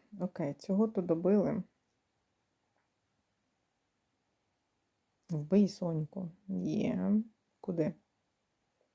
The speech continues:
В Гріма. Майже шотнув. Ну, цей зараз блокуватися не буде.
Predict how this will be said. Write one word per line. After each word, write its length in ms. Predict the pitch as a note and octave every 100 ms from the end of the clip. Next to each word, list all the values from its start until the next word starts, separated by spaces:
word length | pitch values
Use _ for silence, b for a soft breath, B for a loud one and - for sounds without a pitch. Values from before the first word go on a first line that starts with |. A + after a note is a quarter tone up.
| _ _ _
В 40 | E3
Гріма. 500 | D3+ F#3 D#3+ E3 F3
Майже 580 | F#3 D#3+ F3 G#3+ G#3+ G3+
шотнув. 580 | - E3+ D#3+ D3+ D#3+ - _ _ _ _ _ _ _ _ _ b b b b b -
Ну, 160 | F#4
цей 260 | - - E3+
зараз 300 | E3 D#3+ D#3+
блокуватися 840 | D#3+ E3+ - E3+ E3+ F#3 A3 -
не 140 | B3+ C4
буде. 540 | B3+ E4 E4 C4 B3